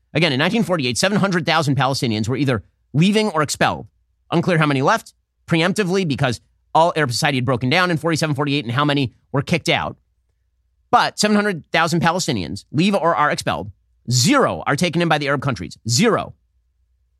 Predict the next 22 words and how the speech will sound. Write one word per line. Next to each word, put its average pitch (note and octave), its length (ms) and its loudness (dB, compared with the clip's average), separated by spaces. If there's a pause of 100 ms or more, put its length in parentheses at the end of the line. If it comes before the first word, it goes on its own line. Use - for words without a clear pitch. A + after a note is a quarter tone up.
(280)
And F3 140 2
you G#3+ 60 4
know C4 80 4
what B3+ 180 -2 (220)
then F#3+ 320 0 (240)
happened? D3 400 0
It D3+ 60 -2
turns G3+ 180 2
out F3+ 160 0
the F3 40 -4
Palestinians F3 480 0
who E3 80 0
ended E3 160 0
up E3+ 120 0
in D#3 40 0
other D3+ 160 0
areas, E3 300 -2 (340)
they E3 60 2
were A#3 80 4
subsequently A#3 420 -2
kicked G#3 200 0
out G#3 240 0